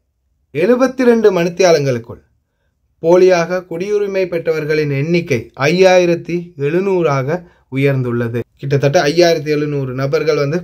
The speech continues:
குடியுரிமையை ஃப்ராடு பண்ணி தான் பெற்றிருக்காங்க அப்படின்னு தெரிய வந்திருக்குது. எத்தனை பேருக்கு குவைட்டி குடியுரிமை பறி போக போகுது, எத்தனை பேருடைய கஃபீல்களுக்கு இந்த நிலைமை வரும்னு தெரியல, எத்தனை பேர்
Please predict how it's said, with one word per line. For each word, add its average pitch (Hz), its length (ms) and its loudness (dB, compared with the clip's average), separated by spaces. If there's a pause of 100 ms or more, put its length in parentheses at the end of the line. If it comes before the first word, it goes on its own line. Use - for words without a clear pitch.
குடியுரிமையை 170 680 0
ஃப்ராடு 165 420 2
பண்ணி 156 180 -4
தான் 160 200 -4
பெற்றிருக்காங்க 147 500 -4
அப்படின்னு 127 280 -4
தெரிய 110 220 -4
வந்திருக்குது. 107 440 -8 (680)
எத்தனை 120 500 0
பேருக்கு 135 400 -2 (1160)
குவைட்டி 131 280 -4
குடியுரிமை 123 480 -4
பறி 120 240 -6
போக 120 260 -4
போகுது, 113 300 -6 (160)
எத்தனை 165 320 0
பேருடைய 165 400 0 (100)
கஃபீல்களுக்கு 175 680 2
இந்த 165 140 -2
நிலைமை 160 400 0
வரும்னு 151 400 -2
தெரியல, 135 380 -2 (420)
எத்தனை 131 320 -8
பேர் 131 300 -4